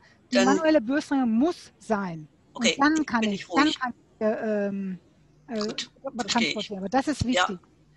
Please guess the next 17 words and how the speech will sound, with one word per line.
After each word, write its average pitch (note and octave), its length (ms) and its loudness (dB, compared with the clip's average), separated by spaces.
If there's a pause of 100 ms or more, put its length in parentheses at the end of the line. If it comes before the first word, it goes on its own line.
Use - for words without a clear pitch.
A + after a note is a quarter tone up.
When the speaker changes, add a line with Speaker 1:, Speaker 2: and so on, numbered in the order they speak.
(260)
Speaker 1:
Was A#3+ 180 0
ich D#4+ 120 -4
in D#4 60 2
Speaker 2:
Ja. C#4+ 80 0
Speaker 1:
solchem D4+ 380 0
Fall C#4 300 2
machen B3 360 -2
würde, C4+ 260 0
wär, B3 220 2 (240)
um B3+ 320 0
auf, - 320 -8
in A#3 140 -2
meiner C4+ 440 2
Situation A#3+ 460 -4
sicher C4+ 260 -2
zu C#4 140 -14
sein, B3+ 340 -2